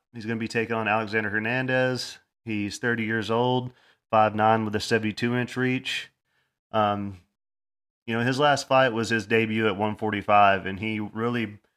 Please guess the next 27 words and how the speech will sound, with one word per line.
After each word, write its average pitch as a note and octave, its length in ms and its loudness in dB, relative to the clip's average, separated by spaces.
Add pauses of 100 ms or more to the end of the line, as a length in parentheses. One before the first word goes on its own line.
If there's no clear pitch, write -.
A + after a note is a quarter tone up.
(220)
was A2 140 -4
putting G#2+ 260 -2
a G#2+ 60 -4
beating A2+ 320 -2
on A2 200 0
Billy A2 200 -4
Quarantillo G#2+ 960 -2
for A2+ 80 -10
that G2 240 -2
first G#2+ 240 -4
round G#2 400 0
and F#2+ 80 -12
kinda G#2 240 -4
gassed G#2 320 -2
himself G2+ 360 -6
out, G#2+ 300 2
and F#2+ 300 -10 (380)
Billy G#2+ 240 -2
weathered G#2+ 300 -2
the G2+ 100 -6
storm G#2+ 420 -4
and G2+ 80 -4
ended G2+ 240 -6
up - 160 -4
coming G#2 260 -6
back G2+ 300 -2
and G2 260 -8